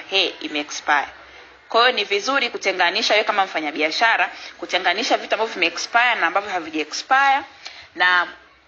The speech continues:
vile ambavyo vime expire, lebo kabisa kwamba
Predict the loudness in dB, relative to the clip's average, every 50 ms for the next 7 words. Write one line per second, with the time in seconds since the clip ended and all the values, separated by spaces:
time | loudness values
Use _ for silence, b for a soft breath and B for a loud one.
0 | _ _ _ -10 -6 -2 0 2 2 4 2 2 0 0 0 -2 -2 -2 -4 -4
1 | 0 2 4 4 4 4 2 2 2 2 2 2 0 0 -2 0 -2 -2 -2 -6
2 | -4 -4 -2 0 0 0 2 4 2 2 2